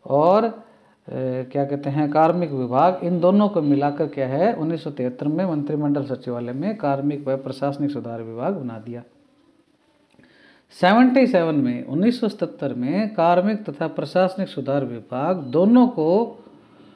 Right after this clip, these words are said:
कैबिनेट सचिवालय से हटा दिया और उसको फिर क्या कर दिया, गृह मंत्रालय के अधीन कर दिया। उसके बाद में सन उन्नीस सौ पचासी में केंद्रीय सचिवालय के मंत्रालयों में पुनर्गठन करते हुए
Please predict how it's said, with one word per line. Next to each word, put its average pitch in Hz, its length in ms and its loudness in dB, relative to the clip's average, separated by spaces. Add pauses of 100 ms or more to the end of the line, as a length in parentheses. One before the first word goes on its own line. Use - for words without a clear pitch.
(360)
कैबिनेट 202 420 4
सचिवालय 156 560 0
से 135 160 -4
हटा 135 260 -2
दिया 202 580 2
और 147 160 -2
उसको 160 280 -6
फिर 143 260 -6
क्या 143 140 0
कर 143 100 -6
दिया, 147 360 -2
गृह 147 380 -2
मंत्रालय 120 600 -4
के 190 240 0
अधीन 120 380 -8
कर 104 180 -18
दिया। 107 300 -16 (580)
उसके 214 320 2
बाद 147 360 2
में 185 320 0
सन 240 280 4
उन्नीस 175 340 0
सौ 151 80 -4
पचासी 139 640 -6
में 170 520 -2 (400)
केंद्रीय 208 400 4
सचिवालय 180 580 2
के 170 180 -4
मंत्रालयों 170 680 2
में 180 420 0
पुनर्गठन 175 680 0
करते 123 380 -6
हुए 170 360 2